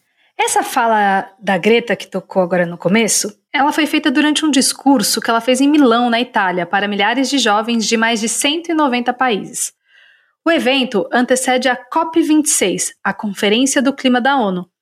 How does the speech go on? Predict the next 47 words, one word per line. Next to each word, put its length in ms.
que 80
acontece 460
em 60
novembro 680
de 80
dois 180
mil 120
e 40
vinte 200
e 80
um, 100
e 60
onde 160
a 60
gente 260
espera 400
que 140
os 100
líderes 420
mundiais 640
deixem 500
de 120
retórica 600
e 120
definam 440
na 160
prática 680
o 80
que 80
os 80
países 400
vão 160
fazer 480
para 180
cortar 380
suas 220
emissões 440
de 120
gases 320
de 100
efeito 320
estufa 420
e 60
frear 540
a 80
crise 340
climática. 640